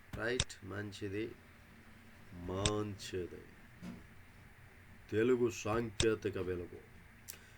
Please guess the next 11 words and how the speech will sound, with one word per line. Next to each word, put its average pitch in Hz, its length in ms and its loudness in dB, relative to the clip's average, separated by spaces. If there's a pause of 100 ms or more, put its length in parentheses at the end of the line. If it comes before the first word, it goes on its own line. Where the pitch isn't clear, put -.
(140)
ఇవండి 147 340 8
ఈనాడులో 143 500 10
వచ్చినటువంటి 123 720 4
ముఖ్యమైనటువంటి 123 720 4
వార్తలు. 123 480 4 (100)
మరొక, 117 220 2
ఒకసారి 120 500 4 (140)
సాక్షిలోకి 120 680 2
వెళ్దాం. 90 280 -2 (3250)
బ్లాక్ 135 440 12
కోబ్రా, 147 380 12